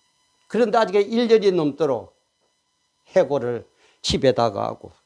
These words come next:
어디 가서 묻을 것도 없고. 그래서 이 방법은 뭡니까?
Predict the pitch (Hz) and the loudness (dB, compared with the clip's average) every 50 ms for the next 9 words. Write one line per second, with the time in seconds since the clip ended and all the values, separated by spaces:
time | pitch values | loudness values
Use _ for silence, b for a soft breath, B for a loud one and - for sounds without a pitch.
0 | _ _ _ _ _ _ _ _ _ _ _ _ _ - 147 127 135 120 113 127 | _ _ _ _ _ _ _ _ _ _ _ _ _ -6 -4 -2 0 0 -2 -2
1 | - 139 123 131 139 139 156 117 - - 107 - - - - - _ - 95 87 | -4 -6 -6 -6 -2 -2 -2 -2 -2 -4 -12 -12 -14 -16 -18 -18 _ -16 -16 -16
2 | 82 - _ _ _ _ _ _ _ _ _ _ _ _ _ _ _ _ _ _ | -16 -20 _ _ _ _ _ _ _ _ _ _ _ _ _ _ _ _ _ _
3 | _ _ _ _ _ _ _ _ b b b b b b b b b b b b | _ _ _ _ _ _ _ _ b b b b b b b b b b b b
4 | - 254 247 240 220 196 214 160 - - 208 247 370 403 403 392 370 320 247 190 | -2 2 2 2 2 0 -4 -6 -4 -2 -2 0 0 0 0 0 -2 -2 -2 0
5 | 190 160 135 104 117 117 127 143 175 - - - 71 - - | 0 -2 -2 -4 -6 -8 -6 -4 -6 -6 -6 -10 -16 -18 -18